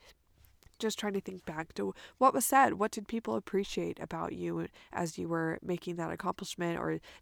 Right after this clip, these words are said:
demonstrating a potential talent? But here is an essential tip as you're thinking about,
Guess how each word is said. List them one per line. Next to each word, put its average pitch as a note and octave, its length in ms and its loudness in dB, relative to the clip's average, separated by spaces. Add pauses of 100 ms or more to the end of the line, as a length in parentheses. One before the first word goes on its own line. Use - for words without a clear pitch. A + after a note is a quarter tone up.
demonstrating E3 560 -2
a E3 60 -6
potential D#3 520 -8
talent? D#3 440 -10 (1200)
But G3+ 180 6
here B3 280 2
is G3 320 4 (100)
an E3 180 0
essential C4+ 760 10 (280)
tip - 400 4 (760)
as F3 300 8
you're F3 100 4
thinking F3 340 2
about, D#3 340 2